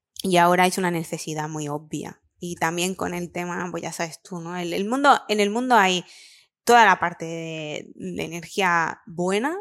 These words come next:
bonita, porque hay mucha gente que hace bien, pero también hay una energía muy densa. Y ya se ve, ¿no? También ahora el tema financiero, ya sabes tú, es trending topic, está la cosa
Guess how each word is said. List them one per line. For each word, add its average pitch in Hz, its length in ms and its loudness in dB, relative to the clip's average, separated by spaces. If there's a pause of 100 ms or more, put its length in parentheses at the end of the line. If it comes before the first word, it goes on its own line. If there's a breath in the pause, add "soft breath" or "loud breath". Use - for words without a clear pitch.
bonita, 185 680 -4
porque 185 220 -4
hay 180 60 -6
mucha 180 200 -10
gente 170 200 -14
que 165 80 -12
hace 160 160 -10
bien, 180 200 -6
pero 175 160 -4
también 185 300 0
hay 208 80 4
una 180 140 0
energía 180 340 -4
muy 170 140 -6
densa. 214 600 -2 (100)
Y - 540 -14
ya 180 140 2
se 180 160 -2
ve, 185 240 0
¿no? 185 180 -6
También 180 300 -4
ahora 185 180 0
el 170 140 -6
tema 185 220 -6
financiero, 175 600 -8
ya - 180 -12
sabes 160 280 -12
tú, 175 140 -10
es 170 80 -10
trending 170 340 -12
topic, 170 500 -6
está 170 300 -6
la 160 140 -6
cosa 165 280 -6